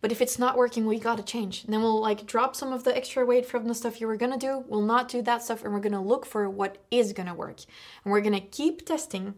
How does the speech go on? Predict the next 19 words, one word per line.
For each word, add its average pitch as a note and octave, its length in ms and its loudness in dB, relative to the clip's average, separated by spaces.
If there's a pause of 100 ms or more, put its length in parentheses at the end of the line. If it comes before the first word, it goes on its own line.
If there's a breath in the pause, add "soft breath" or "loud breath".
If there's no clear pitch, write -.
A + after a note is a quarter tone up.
(140)
until G3 560 0
it G3+ 180 -8
works. - 440 -4 (640 soft breath)
Which G#3 240 2
brings A3 240 4
me B3 140 0
to G3+ 380 -2 (280)
my G3+ 160 0
third A3+ 280 -2
step - 400 -8
of G3+ 120 -6
this G#3 180 -6
episode G3 420 -6
is F#3 200 -10 (920 soft breath)
you A3 180 -2
don't D4+ 240 4
commit B3+ 260 -4
to G3+ 80 -12
perfection. G#3+ 640 -6